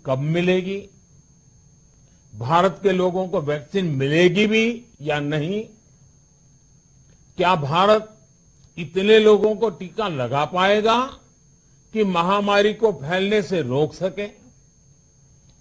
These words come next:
भांति-भांति के सवाल थे, लेकिन आज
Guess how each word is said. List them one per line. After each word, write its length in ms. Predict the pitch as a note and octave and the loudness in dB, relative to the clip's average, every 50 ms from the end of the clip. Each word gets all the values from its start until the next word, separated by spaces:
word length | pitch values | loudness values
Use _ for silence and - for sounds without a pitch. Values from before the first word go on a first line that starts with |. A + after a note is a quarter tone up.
| _ - - | _ -20 -18
भांति-भांति 1300 | C#3+ B2 - A3 B3 C4+ C#4 C#4 C#4 C#4 C4+ B3+ C4 C4 B3+ G#3 D#3 C#3 B2+ D#3 F#3 G#3+ A3 - A3 A#3 G#3+ | -10 -6 0 2 4 6 6 4 4 0 -2 0 0 0 0 -2 -4 -6 -4 -2 -2 -2 -2 -4 -6 -8 -6
के 180 | F3+ G#3 G#3 F3+ | -4 -4 -4 -4
सवाल 500 | - - E3+ E3+ F3 F3 F3 F3 E3+ E3+ - - | -4 -8 -8 -6 -4 -4 -4 -6 -6 -8 -8 -6
थे, 380 | F#3+ G#3+ A3+ G#3 E3 G#2+ G2 - _ _ _ _ _ _ _ _ _ _ _ _ _ _ _ _ _ _ _ _ _ _ _ _ _ _ _ _ _ _ _ _ G#2+ | -2 -2 -2 -2 -2 -6 -14 -20 _ _ _ _ _ _ _ _ _ _ _ _ _ _ _ _ _ _ _ _ _ _ _ _ _ _ _ _ _ _ _ _ -10
लेकिन 760 | G2+ A#2 C3+ D3 C#3+ - - F#3+ G#3+ A#3 B3 B3 A#3+ - - - - _ _ _ _ _ _ _ _ _ _ _ _ _ _ - | -6 -4 -2 -2 -2 -2 0 2 2 2 2 0 -2 -6 -12 -20 -20 _ _ _ _ _ _ _ _ _ _ _ _ _ _ 0
आज 400 | - C#3+ F3 F#3+ G3 G3+ F#3+ D3 | 4 6 8 8 8 6 4 2